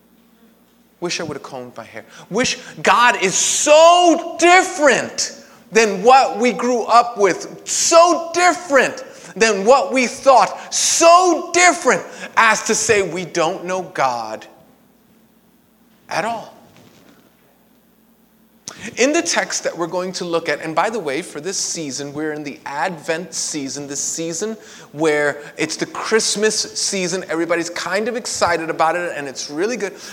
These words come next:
We're gonna look at who God is. And we're gonna look at through the lens of a lot of texts that you've heard of before and that we've read and that you've known a thousand times. But I want you to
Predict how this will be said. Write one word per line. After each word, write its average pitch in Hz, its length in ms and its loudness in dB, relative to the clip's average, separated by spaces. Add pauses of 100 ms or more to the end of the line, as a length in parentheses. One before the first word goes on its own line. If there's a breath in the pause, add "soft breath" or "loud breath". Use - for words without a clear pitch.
(120)
We're 233 100 -4
gonna 302 220 -4
look 233 320 0
at - 80 -8
who 247 560 -10
God 180 520 -8 (140)
is. 127 800 -10 (400 soft breath)
And 185 100 -8
we're 196 60 -8
gonna 226 200 0
look 285 180 -4
at 254 120 -4
through 196 160 -8
the 170 100 -8
lens 175 380 -2
of 139 160 -10
a 147 60 -4
lot 190 260 -2
of 233 100 -6
texts - 640 -6
that 165 220 -2
you've 269 180 -2
heard 247 400 4
of 247 200 2
before 233 580 2
and 226 160 -2
that 214 220 2
we've 220 320 -4
read 226 560 4
and 202 100 -2
that 202 160 0
you've 226 260 -8
known 226 340 -2 (320 loud breath)
a 196 120 2
thousand 233 880 2
times. 220 600 0 (240 loud breath)
But 190 80 -6
I 180 80 -2
want 220 340 -4
you 285 60 -2
to 254 220 -2